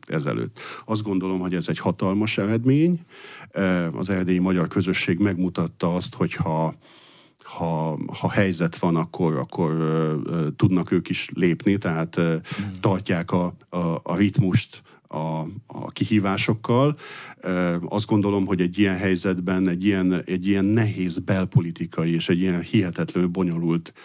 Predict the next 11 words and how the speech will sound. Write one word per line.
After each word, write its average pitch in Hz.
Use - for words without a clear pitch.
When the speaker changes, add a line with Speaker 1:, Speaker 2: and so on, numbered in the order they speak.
Speaker 1:
geopolitikai 92
helyzetben, 85
ami 85
a 82
térségünket 87
és -
azon 82
belül 85
Romániát 85
is 82
jellemzi, 90